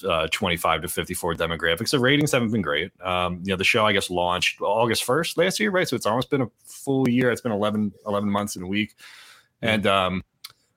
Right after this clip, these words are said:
yeah, but yeah, I mean, it's, it takes a lot of, like, honesty and, like, like, I appreciate the candor and the forthrightness there. 'Cause, I, you know, but the, the Fanatic host, whenever somebody gets laid off, they will talk about it, but they won't talk about it in this. That's the first time I've ever heard anybody say, like, "This is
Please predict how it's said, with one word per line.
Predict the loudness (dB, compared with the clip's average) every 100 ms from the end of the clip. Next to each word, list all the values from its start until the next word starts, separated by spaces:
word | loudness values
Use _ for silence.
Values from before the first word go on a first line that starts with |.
| _
yeah, | 2
but | 4
yeah, | 4 4
I |
mean, | 4
it's, | 2 0
it | -2 -2
takes | 0 0
a | 0
lot | 0 2
of, | 2
like, | 2
honesty | 2 0 0 -2 2 2
and, | 2
like, | 0 -2 -2
like, | -2 0
I | 0
appreciate | 0 0 2 0
the | 0
candor | -2 0 0 0
and | -2
the |
forthrightness | -4 -4 -2 -2 -4 -6 -4
there. | -2 0
'Cause, | 0
I, | 0
you | 0
know, | 0 -2 -4 -12 -6
but | -4
the, | 0 0
the | 2 2 0 -4
Fanatic | -8 -4 -2 -2 0
host, | 0 0
whenever | 0 0
somebody | 0 -2 0
gets | -2
laid | 0 0 2
off, | 0
they | -2
will | -2 -2
talk | 0 0 0
about | 0 0 0
it, | -2 0
but | 0
they | 2
won't | 0 0 -2 -2
talk | 2 2 2
about | 0 0
it | 0
in | 0
this. | 0
That's | 0 -2
the | 0
first | 0 0
time | 2 2
I've | 2
ever | 2 2
heard | 2 2
anybody | 2 0 0
say, | 0
like, | 0 2
"This | 0
is | 0 -4